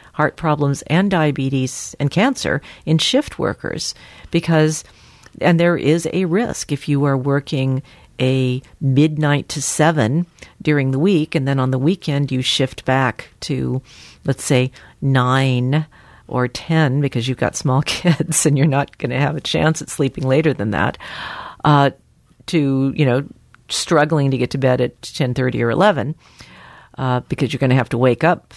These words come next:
or staying up until midnight and then going to work with a bunch of coffee or Provigil.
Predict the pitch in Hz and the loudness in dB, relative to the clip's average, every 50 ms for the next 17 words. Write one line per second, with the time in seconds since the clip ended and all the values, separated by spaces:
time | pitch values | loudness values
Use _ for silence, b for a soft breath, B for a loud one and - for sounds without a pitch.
0 | - - - - 127 135 127 - - - 151 143 180 185 143 123 120 123 - - | -20 -14 -4 0 2 2 2 2 0 0 2 2 2 2 2 2 0 -2 -2 -2
1 | 135 123 117 - 139 120 120 117 120 165 185 - - - - _ - - - 143 | -4 -4 -2 -2 -2 -2 -2 -2 -4 -8 -14 -18 -20 -20 -20 _ -10 -6 -2 0
2 | 131 131 123 117 123 123 123 - - 127 123 127 123 127 120 120 120 120 123 123 | 0 0 0 0 0 -2 -2 0 0 0 0 0 2 0 0 0 0 0 0 0
3 | 123 127 127 - 123 120 - 117 120 - - - - 139 131 143 - - 120 139 | 0 0 0 -4 -6 -6 -4 -4 -6 -6 -8 -6 -2 -2 -2 -2 -2 -4 -4 -4
4 | 151 147 123 123 - - - 143 123 117 139 180 175 - - - 135 | -4 -4 -6 -8 -8 -4 -2 -2 0 2 2 2 2 2 0 -2 -2